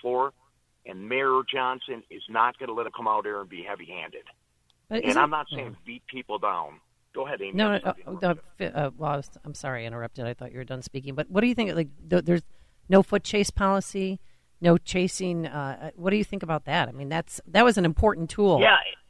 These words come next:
Speaker 2: for you guys back then.
Speaker 1: Well, Amy, I mean, I don't know who, uh, obviously, whoever enacted these policies, uh, were not the police. Um, they were attorneys that worked for the police department, uh, never worked the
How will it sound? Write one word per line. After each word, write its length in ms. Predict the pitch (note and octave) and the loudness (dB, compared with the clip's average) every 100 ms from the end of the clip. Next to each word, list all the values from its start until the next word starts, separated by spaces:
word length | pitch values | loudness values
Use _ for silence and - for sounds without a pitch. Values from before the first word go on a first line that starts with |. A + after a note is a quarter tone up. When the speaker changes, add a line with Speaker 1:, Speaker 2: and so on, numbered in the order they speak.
| - | -2
Speaker 2:
for 80 | |
you 160 | E3+ D3+ | 0 2
guys 300 | C#3+ B2+ B2+ | 2 0 -2
back 280 | - C3+ - | -4 -6 -6
then. 280 | C3 A#2 A#2 | -10 -10 -10
Speaker 1:
Well, 280 | D3+ C#3 D3 - - _ _ _ _ - _ _ - | -2 0 0 -4 -20 _ _ _ _ -20 _ _ -2
Amy, 300 | F#3 G3+ C3+ | -2 0 -4
I 80 | D3 | -6
mean, 180 | D3 C3 | -6 -8
I 100 | D3+ | -8
don't 140 | D#3 F3+ | -6 -6
know 220 | D3 - | -6 -8
who, 100 | - - | -14 -14
uh, 60 | A#2+ - | -14 -4
obviously, 460 | C3+ E3+ D#3+ C3+ A2+ | -4 -4 -8 -10 -12
whoever 400 | A#2 A2 B2+ B2 | -10 -8 -6 -6
enacted 380 | G#2 G#2+ - D3+ | -6 -12 -14 -16
these 180 | E3+ - | -14 -6
policies, 640 | D3 D3+ E3+ - F3+ F3+ - - - | -2 0 -2 -6 -8 -8 -12 -18 -14
uh, 220 | - G#2 G2+ | -6 -4 -4
were 120 | G#2+ | -6
not 220 | G#2+ A2+ - | -4 -4 -6
the 60 | - | -16
police. 320 | A2+ F2+ D#2 - - - | -12 -12 -10 -12 -8 -2
Um, 400 | G2 F#2 F2+ F2 | 0 0 -4 -4
they 120 | G#2+ | -2
were 200 | G2+ G2+ | 0 -2
attorneys 400 | - B2 A#2 A#2 | -2 -4 -2 -4
that 120 | - | -8
worked 220 | A2+ A#2 - | -2 -2 -2
for 80 | |
the 80 | D3 | -12
police 220 | - E3+ - | -10 -10 -10
department, 540 | - E3+ E3+ F3 F3 - _ _ _ _ | -2 2 2 0 -8 -12 _ _ _ _
uh, 340 | - A2 A2 G#2 | 0 0 2 -2
never 260 | A#2 B2 C3+ | -4 -4 -4
worked 300 | A#2+ B2+ - | -2 -4 -4
the 120 | B2+ | -10